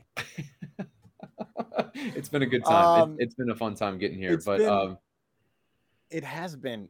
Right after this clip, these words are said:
Speaker 2: We're here to talk She-Hulk, though, 'cause our,
Speaker 1: We are
Speaker 2: our
Speaker 1: here to
Speaker 2: guests
Speaker 1: talk
Speaker 2: also
Speaker 1: She-Hulk.
Speaker 2: have
Speaker 1: There it
Speaker 2: hard
Speaker 1: is.
Speaker 2: outs. Um, and really quick, jumping to the comment before we jump into She-Hulk, I gotta bring this one up from Beth Ann. Uh, I,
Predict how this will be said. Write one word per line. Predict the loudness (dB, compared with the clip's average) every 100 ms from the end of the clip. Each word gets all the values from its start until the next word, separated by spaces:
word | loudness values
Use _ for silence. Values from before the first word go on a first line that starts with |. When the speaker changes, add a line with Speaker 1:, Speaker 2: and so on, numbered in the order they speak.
| _
Speaker 2:
We're | -4 2
here | 4 4
to | 2
talk | -2 0
She-Hulk, | -2 0 0 0
though, | -2 -2
'cause | -2 -6 -8 -6
our, | 2 6 6
Speaker 1:
We | 6
are | 4 6
Speaker 2:
our |
Speaker 1:
here | 4
to | 0
Speaker 2:
guests | 0 0
Speaker 1:
talk | -2
Speaker 2:
also | -4
Speaker 1:
She-Hulk. | -4 0
Speaker 2:
have | 0
Speaker 1:
There | 2
it |
Speaker 2:
hard | 0 -2
Speaker 1:
is. |
Speaker 2:
outs. | -4 -6 -8 -14 -18 _ _ _ _ _
Um, | 0 0 0 -4 -14 _ _ _ _ _ -8
and | -4 -2 2
really | 2 4
quick, | 0 -2
jumping | -2 -2 -2 -6
to | -6 -6
the | -4 -6
comment | -4 -2 -2 -4 -6
before | -14 -16 -2 2 4
we | 2
jump | -2 -2
into | -4 -8
She-Hulk, | -4 -4 -4 -6
I | -4
gotta | -2 0 0 -2
bring | -6 -6
this | -6 -6
one | -8
up | -10
from | -10 -8
Beth | -6 -6 -6
Ann. | -6 -6 -8 -12 _ _ _ _ _ -20 -20 -18 -12 -10 -4
Uh, | 2 4 4 0 -2
I, | -2